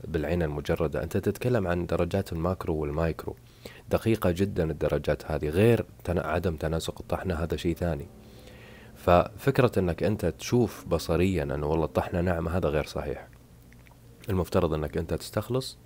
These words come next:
آه، تكون عملية، آه، يعني الوزن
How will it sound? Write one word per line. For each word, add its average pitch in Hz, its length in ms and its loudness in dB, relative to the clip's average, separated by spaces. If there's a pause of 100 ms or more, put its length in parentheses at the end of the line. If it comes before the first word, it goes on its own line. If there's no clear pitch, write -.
(840)
آه، 78 340 0 (540)
تكون 92 240 0
عملية، 85 460 2 (140)
آه، - 320 -4
يعني 71 460 -4
الوزن 78 680 0